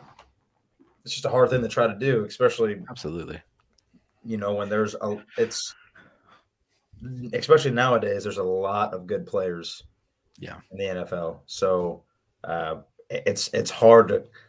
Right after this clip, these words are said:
Speaker 1: it's hard to even give up a little bit of room when you're facing somebody because there's so many, there's so much talent on
Speaker 2: Mm-hmm.
Speaker 1: every team, basically, if one player doesn't perform, I mean, it's, well, it's basically over with.
Speaker 2: Yeah. Yeah, so that, that's what, that's what makes it hard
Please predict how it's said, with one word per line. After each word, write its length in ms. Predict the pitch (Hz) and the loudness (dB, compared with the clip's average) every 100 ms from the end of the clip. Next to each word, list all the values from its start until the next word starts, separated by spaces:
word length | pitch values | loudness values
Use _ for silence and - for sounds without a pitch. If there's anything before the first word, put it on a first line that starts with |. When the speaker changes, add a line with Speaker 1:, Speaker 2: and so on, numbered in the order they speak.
| _ _ _ - | _ _ _ -2
Speaker 1:
it's 120 | 113 | 0
hard 260 | - 143 135 | 8 8 8
to 40 | |
even 260 | 127 117 117 | 4 0 0
give 160 | 117 | 6
up 120 | 117 113 | 6 6
a 40 | |
little 300 | 107 120 120 | 4 4 6
bit 140 | 113 107 | 6 6
of 80 | |
room 220 | 101 113 107 | 4 0 -2
when 100 | 98 | -6
you're 120 | 92 | -4
facing 340 | 104 104 104 | -2 -2 -4
somebody 500 | - 92 92 90 90 | -12 -8 -4 -2 -4
because 540 | 87 87 90 87 - - _ _ _ | -6 -6 -6 -6 -10 -16 _ _ _
there's 220 | 104 98 | -6 -4
so 360 | - - 123 120 | -4 4 6 6
many, 440 | 117 113 104 107 _ | 4 0 -2 -10 _
there's 160 | 110 - | -6 0
so 80 | 135 | 0
much 300 | 117 - - | 0 -6 0
talent 440 | 131 120 92 - _ _ _ _ - | 2 2 -2 -12 _ _ _ _ -6
on 120 | 101 | 0
Speaker 2:
Mm-hmm. 100 | 113 | 0
Speaker 1:
every 180 | 110 110 117 | 0 -6 -6
team, 200 | 113 101 | -6 -4
basically, 520 | 98 92 95 98 95 _ _ - _ _ - | -6 -8 -8 -8 -10 _ _ -20 _ _ -16
if 640 | - - 87 92 - - - | -14 -12 -8 -8 -8 -14 -4
one 260 | 113 117 | -2 -2
player 340 | 107 113 113 104 | 2 4 4 2
doesn't 260 | 98 104 90 | 0 -4 -6
perform, 440 | 90 107 107 95 | -10 -4 -2 -2
I 60 | 90 | -6
mean, 180 | 90 87 | -6 -8
it's, 380 | 87 - - - | -10 -12 -16 -18
well, 180 | 90 90 | -14 -12
it's 140 | 87 | -10
basically 400 | - 92 - 90 | -8 -8 -8 -6
over 180 | 95 90 | -6 -4
with. 240 | 90 82 - _ _ _ _ - | -6 -6 -12 _ _ _ _ -8
Speaker 2:
Yeah. 240 | 85 82 - - - _ - | -6 -6 -10 -20 -20 _ -6
Yeah, 220 | 92 87 | 0 0
so 140 | - 107 | 2 2
that, 120 | 101 | 2
that's 200 | 113 - | 2 2
what, 260 | 110 87 | 2 2
that's 160 | 104 107 | 0 0
what 100 | 110 | 0
makes 200 | 104 95 | 0 2
it 20 | |
hard 220 | 92 90 | 0 0